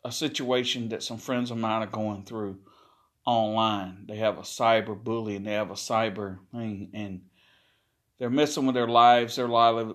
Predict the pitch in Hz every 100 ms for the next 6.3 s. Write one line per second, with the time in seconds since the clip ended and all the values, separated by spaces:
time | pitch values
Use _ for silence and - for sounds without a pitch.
0 | - 113 117 120 120 113 113 110 113 107
1 | 104 110 110 117 - - 104 85 - -
2 | - 110 98 98 - 117 139 147 - 123
3 | 123 113 113 123 123 135 123 117 113 120
4 | 120 113 - 113 117 - 117 117 127 113
5 | 113 104 123 131 - - 113 - 113 101
6 | 95 82